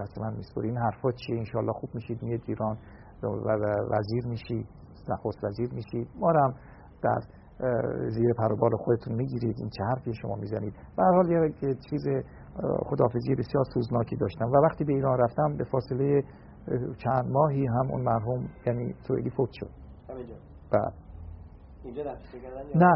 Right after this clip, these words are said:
Speaker 1: خیر، آوردن به تهران، آوردن به تهران رو البته وزارت خارجه هم سنگ تموم گذاشت برای تشییع جنازه ایشون. و البته من از نفر اولی بودم که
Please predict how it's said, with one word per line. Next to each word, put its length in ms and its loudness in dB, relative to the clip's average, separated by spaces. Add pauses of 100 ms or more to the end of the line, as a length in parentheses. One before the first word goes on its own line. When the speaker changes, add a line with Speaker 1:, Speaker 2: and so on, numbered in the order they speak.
Speaker 1:
خیر، 220 8
آوردن 400 6
به 80 0
تهران، 440 -2 (100)
آوردن 280 -2
به 80 -2
تهران 420 -2
رو 80 0
البته 360 4
وزارت 280 0
خارجه 280 0
هم 80 0 (560)
سنگ 200 -2
تموم 460 -4 (100)
گذاشت 400 0
برای 260 2
تشییع 400 -4
جنازه 420 -8
ایشون. 360 -12 (560)
و 60 -2
البته 300 -4
من 220 -4 (440)
از 120 -6
نفر 260 -2
اولی 360 -4
بودم 260 -8
که 200 -10